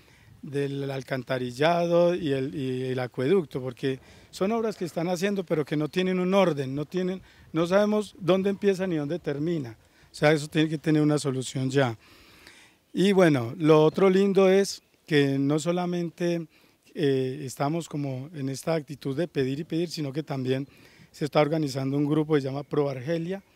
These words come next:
que son los profesionales del pueblo, que nos estamos convirtiendo en una fuerza que quiere ayudar y contribuir también, y que de alguna manera para las próximas elecciones y después para los gobernantes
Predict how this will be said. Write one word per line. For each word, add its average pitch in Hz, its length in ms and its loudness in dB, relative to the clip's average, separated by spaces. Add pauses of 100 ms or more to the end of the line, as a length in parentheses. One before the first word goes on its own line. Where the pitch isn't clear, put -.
(420)
que 143 140 -2
son 139 180 -2
los 156 140 0
profesionales 139 760 -2
del 170 160 -4
pueblo, 175 420 -2 (580)
que 143 560 0 (800)
nos 147 140 0
estamos 156 320 0
convirtiendo 139 500 -2
en 165 60 -2
una 175 200 -6
fuerza 175 460 0
que 135 120 -10
quiere 156 460 0 (400)
ayudar 127 640 -4 (400)
y 143 120 -10
contribuir 135 640 0
también, 139 460 -4 (420)
y 156 140 -4
que 160 140 0
de 151 80 2
alguna 151 280 0
manera 156 320 -2
para 139 180 -6
las 131 140 -6
próximas 180 460 -6
elecciones 170 680 -4
y 165 280 -2
después 147 340 -8
para 175 160 -2
los 170 80 -4
gobernantes 175 560 -2